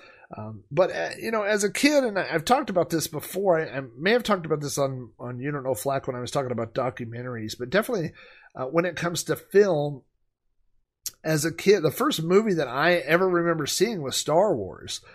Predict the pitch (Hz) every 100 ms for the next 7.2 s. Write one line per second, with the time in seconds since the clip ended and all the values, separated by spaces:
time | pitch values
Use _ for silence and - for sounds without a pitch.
0 | - - _ - 156 156 - - 180 170
1 | 160 - - 151 165 165 165 196 - 180
2 | 208 214 - 190 185 165 156 165 170 160
3 | - - - _ _ _ _ _ - 131
4 | 180 208 - 131 117 120 139 127 123 123
5 | 110 117 113 117 131 123 - 113 107 113
6 | 127 104 113 113 113 110 110 120 110 107
7 | 107